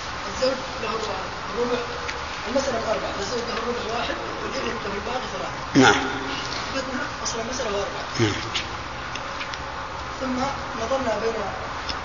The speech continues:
Speaker 1: سهم كل ميت وأصل مسألته من الثاني.
Speaker 2: تمام.
Speaker 1: فإحدى المسألة الأربعة. فنظرنا في الزوجة ثلاثة مع ستة بينهما توافق. يتوافقان في ال-، النصف. فأثبتنا الاثنين.
Speaker 2: كيف؟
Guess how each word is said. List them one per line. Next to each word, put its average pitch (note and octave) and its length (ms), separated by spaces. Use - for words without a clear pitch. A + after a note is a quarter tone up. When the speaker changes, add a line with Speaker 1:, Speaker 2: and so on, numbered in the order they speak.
Speaker 1:
سهم A#3 280
كل B3+ 260
ميت D4+ 180
وأصل - 280
مسألته A#3 360
من G#3 260
الثاني. - 520
Speaker 2:
تمام. C#3+ 280
Speaker 1:
فإحدى - 400
المسألة A#3 280
الأربعة. - 340
فنظرنا B3 360
في G#3 80
الزوجة C4 400
ثلاثة B3+ 200
مع - 60
ستة - 280
بينهما A3+ 340
توافق. G3+ 280
يتوافقان - 520
في G#3+ 60
ال-، G3+ 460
النصف. G#3+ 260
فأثبتنا - 520
الاثنين. - 240
Speaker 2:
كيف؟ C#3+ 220